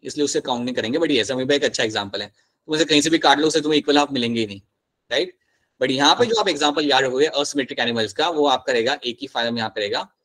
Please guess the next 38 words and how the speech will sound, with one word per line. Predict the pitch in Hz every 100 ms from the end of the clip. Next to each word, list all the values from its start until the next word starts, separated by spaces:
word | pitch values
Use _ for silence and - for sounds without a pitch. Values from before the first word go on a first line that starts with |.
| _ -
and | 117 117
that | 131 -
phylum | 120 117
is | 110
going | 104
to |
be | 110
your | 160 202 _ _ _ -
Porifera। | 113 107 98 90 92 - _ _ _ _ _ _ _ _ _ _ _ _ _ _ _ _ _ _ -
Porifera | 143 170 175 156 156 156
is | 147 131
going | 131
to | 131
have | 127 120 143 - _ -
asymmetrical | 143 143 - 127 113 - 113 120 104
animals, | 98 92 87 -
so | - - - -
all | - 131 135
of | 127
them | 127
are | 120 117
going | 113
to |
show, | 117 110 113 110
going | 113 110
to | 107
show | 117
the | 147 113
asymmetry। | 113 107 95 - 98 - _ _ _ _ _ _ _ _ _ _ _ _ _ _ _ _ _ _
सबके | - 120 -
अंदर | 117 110
आपको | 107 - 117 120 120
asymmetry | - 113 101 127
देखने | 113 101 107
के |
लिए | 113
मिलेगी। | 107 127
यहाँ | 151 131 127